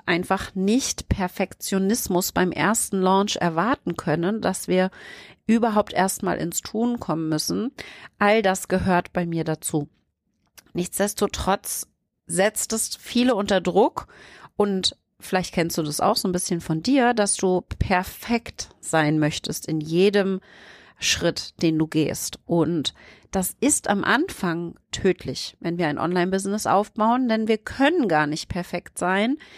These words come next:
weil wir vieles noch gar nicht wissen und weil wir vieles noch gar nicht können. Und dieser Perfektionismus, der killt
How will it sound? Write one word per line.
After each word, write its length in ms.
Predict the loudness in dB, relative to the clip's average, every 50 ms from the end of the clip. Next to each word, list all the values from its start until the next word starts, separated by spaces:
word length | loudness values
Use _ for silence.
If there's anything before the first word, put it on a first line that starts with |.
| -20 -20 -20 -4 _
weil 240 | 2 2 2 2 2
wir 120 | 0 -2
vieles 400 | -2 -2 -2 0 0 0 0 0
noch 160 | -2 -2 0
gar 160 | 2 2 2
nicht 240 | 2 0 -4 -4 -6
wissen 360 | -8 -6 -6 -8 -10 -10 -12 _ _ -20 -20 -20 -20 -20 -18 -12
und 160 | -8 -4 0
weil 160 | 2 2 2 2
wir 100 | 0 -2
vieles 420 | 0 0 0 2 2 0 0 0
noch 140 | -2 -2 2
gar 180 | 2 2 2
nicht 220 | 2 0 -2 -6 -8
können. 440 | -4 -2 -2 0 -2 -4 -6 -10 -12
Und 320 | -6 -2 -2 -2 -2 -2 -2
dieser 220 | 0 0 0 0
Perfektionismus, 1200 | 2 2 0 0 0 0 -4 -4 -4 -2 0 2 4 2 2 2 0 0 2 2 2 0 -2 -6 -10 -20 -20 -20 -20 -20 -20 _ _
der 140 | 0 0 0
killt 720 | 0 -4 -4 0 2 4 4 4 4 2 0 -2 -4 -6